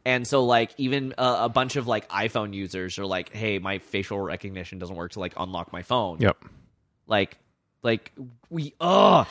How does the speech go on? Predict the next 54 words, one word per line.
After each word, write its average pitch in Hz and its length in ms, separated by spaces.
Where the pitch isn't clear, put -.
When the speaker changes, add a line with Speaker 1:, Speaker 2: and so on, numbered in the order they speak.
Speaker 1:
this 147 160
is 143 100
so 151 260
Speaker 2:
But 170 140
this 139 140
whole, 254 140
this 120 200
whole 220 140
Speaker 1:
infuriating. 139 120
Speaker 2:
arresting 135 260
thing, 104 180
like, 98 320
seriously, 107 680
it, - 140
it, 113 160
we, 127 360
we 135 200
made 165 300
a 139 40
movie 135 440
about 98 300
this. - 460
It 110 140
was 107 140
called 113 320
Minority 113 480
Report, 101 600
and 104 380
they 104 120
basic-, 117 420
uh, 117 180
the 104 140
whole 127 160
point 147 220
of 147 60
Speaker 1:
Yeah. 147 60
Speaker 2:
the 139 60
movie 147 300
is, 127 240
huh, 127 580
maybe 165 360
people 185 520
shouldn't 143 560
be 139 320
arrested 127 840
due 120 220
to 117 560
essentially 117 420
an 110 80
A 107 160
I 113 300
deciding 113 520
that 113 140
they're 104 340